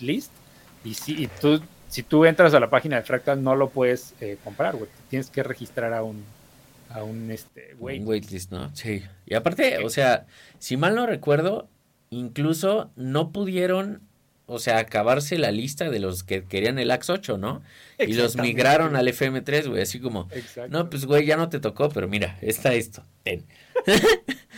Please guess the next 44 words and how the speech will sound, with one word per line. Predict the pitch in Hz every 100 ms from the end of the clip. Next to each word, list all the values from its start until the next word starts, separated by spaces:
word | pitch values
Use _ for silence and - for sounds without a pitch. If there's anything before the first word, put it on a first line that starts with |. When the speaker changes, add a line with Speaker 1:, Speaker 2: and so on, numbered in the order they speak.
| -
Speaker 2:
Sí, | - - 160 170
güey, | 135 104
es, | 120 139
es | - 147 143
una | 165 139
mamada. | 101 95 117 107 90 - - _
¿Qué | 135
digo? | 143 135
Y | 123
también | 120 123 127 147 170
pasó | 185 160 147 139
con | 175 143
el | 101 92 92
Axe | 104 -
F | -
X | 113 -
tres, | - 185
güey, | 143 101 92
o |
sea, | 87 95
de | 135
hecho, | 156 214
hasta | 131 - 110
donde | 117 110
sé, | 190 196 180 - - _ _
todavía | 190 202 185
no | 175
Speaker 1:
Todavía | 170 170
Speaker 2:
son | 143
Speaker 1:
hay. |
Speaker 2:
fáciles | 147 139 139 120
de | 95
conseguir, | 92 92 95 - 220
güey. | 107 87 - - - _
Speaker 1:
No, | 120 110
Speaker 2:
O | 104
sea, | 104 98
Speaker 1:
todavía | 95 -
no. | _ -
Speaker 2:
sigue | - 107 139
siendo | - 131 117 113 107 98
un | 95 98 -
pinche | 107 101 101 -
pedo. | 92 101 90